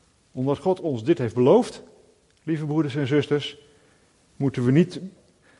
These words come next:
niets doen wat slecht is voor ons lichaam of onze geest.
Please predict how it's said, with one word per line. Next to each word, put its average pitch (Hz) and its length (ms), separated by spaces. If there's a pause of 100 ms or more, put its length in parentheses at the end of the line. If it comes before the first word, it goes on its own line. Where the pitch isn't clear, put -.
(160)
niets 226 280
doen 190 520
wat 139 140
slecht - 380
is - 200
voor 143 220
ons 117 140
lichaam 190 520 (220)
of 143 120
onze 143 240
geest. 104 400